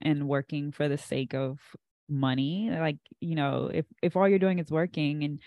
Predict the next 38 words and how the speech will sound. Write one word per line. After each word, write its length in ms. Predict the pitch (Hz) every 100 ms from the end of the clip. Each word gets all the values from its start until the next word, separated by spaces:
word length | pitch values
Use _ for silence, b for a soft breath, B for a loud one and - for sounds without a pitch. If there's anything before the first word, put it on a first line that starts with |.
| B B
you 80 | 175
don't, 240 | 180 180
you 80 | 180
miss 280 | 180 190 -
out 300 | 165 165 151
on 260 | - 156
so 180 | 156 160
much. 300 | 156 180 -
You 60 | -
don't 160 | 165
get 120 | 175 175
to 60 | 185
enjoy 340 | 175 190 220
your 280 | 175 170 160
family 560 | 160 160 156 151 143 139
and 140 | 143
your 120 | 151
friends 600 | 147 151 147 139 139 139
and 360 | - 147 143 147
the 80 | 151
things 340 | - 170 165
that 180 | 156 156
money 240 | 151 151
gives 300 | 143 151 170
you. 240 | 147 117 139
You, 300 | 170 165 156
you 220 | - 160
don't 240 | 151 156 156
even 140 | 156
get 140 | 151 156
to 80 |
enjoy 300 | 147 139 147
'em 140 | 156 143
if 140 | 139
you're 100 | 147
always 240 | 135 135 143
working. 440 | 147 - 127 123
So 360 | - 143 135